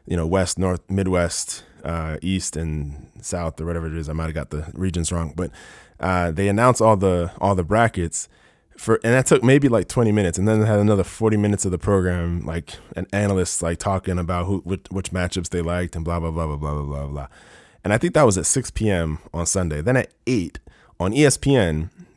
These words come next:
it's the women's bracket. Same thing, same, same, same concept. They show the brackets, they show the team celebrating that they got in, and then they have analysts talking about it. And I was like,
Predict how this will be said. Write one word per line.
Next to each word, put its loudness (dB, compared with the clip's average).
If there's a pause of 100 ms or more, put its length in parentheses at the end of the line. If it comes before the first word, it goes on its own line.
(280)
it's -2
the -2
women's 4
bracket. -8
Same 4
thing, 2
same, 0
same, -2
same 0
concept. -2
They -2
show 0
the -2
brackets, -4
they -4
show -2
the -2
team -2
celebrating -2
that -2
they 0
got -2
in, -2 (280)
and -2
then 0
they -2
have -4
analysts -2
talking -6
about -8
it. -16 (680)
And 2
I 6
was 6
like, 2